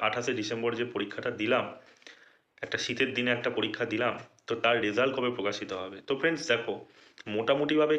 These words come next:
খাতা দেখতে দুই থেকে তিন মাস মতন সময় নেবে। তার আগে মিসলেনিয়াসের রেজাল্ট প্রকাশিত হবে, তারপরে কিন্তু ক্লার্কশিপের রেজাল্ট প্রকাশিত হবে, ঠিক আছে? তো মিসলেনিয়াস মেন্স তোমরা অনেকেই দিয়েছো, তো সেক্ষেত্রে মিসলেনিয়াসের রেজাল্ট কিন্তু আগে প্রকাশিত হবে, তারপরে কিন্তু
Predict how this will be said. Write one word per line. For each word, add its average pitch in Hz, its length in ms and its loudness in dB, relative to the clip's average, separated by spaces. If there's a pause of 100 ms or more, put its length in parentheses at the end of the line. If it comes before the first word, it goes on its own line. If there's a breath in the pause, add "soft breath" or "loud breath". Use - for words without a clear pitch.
খাতা - 280 2
দেখতে 139 420 2
দুই 143 300 0
থেকে 151 280 0
তিন 131 240 -2
মাস 151 240 2
মতন 143 200 0
সময় 110 300 0
নেবে। 95 240 -2 (540 loud breath)
তার 127 180 6
আগে 139 240 4
মিসলেনিয়াসের 143 880 2
রেজাল্ট 131 220 4
প্রকাশিত 131 360 2
হবে, 127 260 2 (720 loud breath)
তারপরে 127 440 4
কিন্তু 151 260 0
ক্লার্কশিপের 123 440 4
রেজাল্ট 120 180 2
প্রকাশিত 101 380 -2
হবে, 101 220 -4 (100)
ঠিক 139 140 0
আছে? 170 200 0 (160)
তো 113 100 0
মিসলেনিয়াস 135 500 0
মেন্স 127 280 0
তোমরা 131 220 0
অনেকেই 123 300 2
দিয়েছো, 123 400 0 (500 loud breath)
তো 123 80 0
সেক্ষেত্রে 135 440 0
মিসলেনিয়াসের 143 600 0
রেজাল্ট 127 260 2
কিন্তু 135 220 -2
আগে 117 180 4
প্রকাশিত 117 420 -2
হবে, 131 180 2
তারপরে 120 560 4
কিন্তু 151 520 0